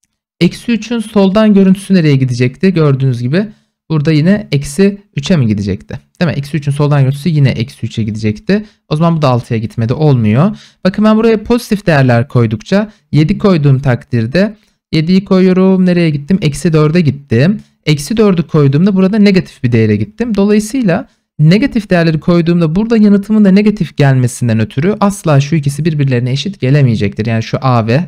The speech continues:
A birbirlerine eşit gelemeyecektir. Bu sebeple doğruların devamında bunları incelemeye gerek yoktur. İnanın yoruldum anlatırken, garip bir soru olmuş.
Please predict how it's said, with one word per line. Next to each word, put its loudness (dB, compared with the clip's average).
A -4
birbirlerine 0
eşit -8
gelemeyecektir. -2
Bu 0
sebeple -2
doğruların 2
devamında 2
bunları 2
incelemeye 0
gerek -2
yoktur. -4
İnanın 2
yoruldum 2
anlatırken, -2
garip 2
bir -4
soru -4
olmuş. -4